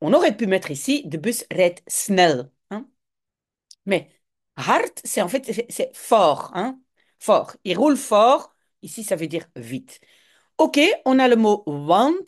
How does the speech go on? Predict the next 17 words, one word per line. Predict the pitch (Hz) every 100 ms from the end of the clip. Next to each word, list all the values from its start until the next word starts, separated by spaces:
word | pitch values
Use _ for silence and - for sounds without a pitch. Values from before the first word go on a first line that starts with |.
| -
Est-ce | 220
que | -
vous | 190 196
avez | 190 185
vu | 214 262
qu'on | 208
n'a | 180
pas | 175
fait | 160 165
d'inversion ? | 151 156 202 - 359 370 370 370 359 _ _ _ _ _ _
Donc, | 202 220 -
on | 160
a | -
sujet, | - 175 170 311 -
verbe, | 165 254 226 262
parce | 175 -
qu'avec | - - 165 208 -